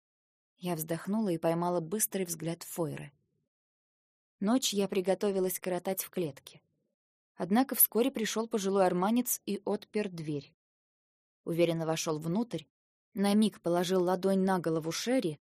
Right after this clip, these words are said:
а потом застегнул ошейник на шее кошки. Я смотрела на это с изумлением. Первый раз видела подобное. Чтобы наша зверюга вот так спокойно подпустила к себе чужака — да еще и позволила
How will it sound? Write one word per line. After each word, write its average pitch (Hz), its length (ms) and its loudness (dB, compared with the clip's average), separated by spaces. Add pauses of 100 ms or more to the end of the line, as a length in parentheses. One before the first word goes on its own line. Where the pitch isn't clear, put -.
(340)
а 180 80 -8
потом 247 420 0
застегнул 196 580 0
ошейник 220 560 0
на 185 120 0
шее 185 300 0
кошки. - 580 -8 (720)
Я 196 200 0
смотрела 196 540 2
на 185 180 0
это 190 140 -6
с 190 120 -4
изумлением. 180 680 -2 (680)
Первый 190 320 -2
раз 175 200 0
видела 151 280 -4
подобное. 147 640 -4 (360)
Чтобы 156 400 -8
наша 185 340 -2
зверюга 175 520 0
вот 170 180 -4 (160)
так 233 260 -2
спокойно 220 600 2
подпустила 190 640 -2
к 185 60 -6
себе 196 280 0
чужака — 196 600 -4 (560)
да 175 160 -4
еще 196 340 0
и 262 80 0
позволила 202 720 0